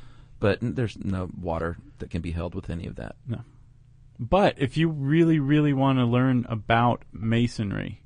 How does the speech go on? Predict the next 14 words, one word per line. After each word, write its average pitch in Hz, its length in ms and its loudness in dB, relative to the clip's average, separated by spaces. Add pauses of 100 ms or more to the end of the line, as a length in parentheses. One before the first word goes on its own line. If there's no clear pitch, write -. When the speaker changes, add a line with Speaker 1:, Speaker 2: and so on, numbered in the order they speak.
Speaker 2:
Freemasonry, 107 920 0
right? 127 260 4 (960)
Speaker 1:
Yeah. 104 180 -2
Speaker 2:
Apparently, 113 720 2 (520)
the 113 420 2 (260)
Freemasonry 151 840 6
for 123 180 0
Dummies 127 680 4 (440)
and 120 180 8
the 117 60 6
Complete 131 420 2
Idiot's 139 340 2
Guide 139 300 2
to 123 60 2